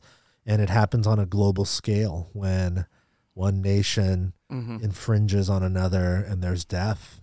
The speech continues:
Speaker 1: and chaos and displacement, and, you know?
Speaker 2: Yeah.
Speaker 1: And we're seeing that in the news, obviously,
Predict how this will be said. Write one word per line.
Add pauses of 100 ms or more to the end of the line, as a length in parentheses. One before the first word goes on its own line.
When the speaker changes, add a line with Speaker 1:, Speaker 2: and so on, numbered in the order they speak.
(140)
Speaker 1:
and
chaos
and (720)
displacement,
and, (300)
you
know? (260)
Speaker 2:
Yeah.
Speaker 1:
And
we're
seeing
that
in
the
news,
obviously,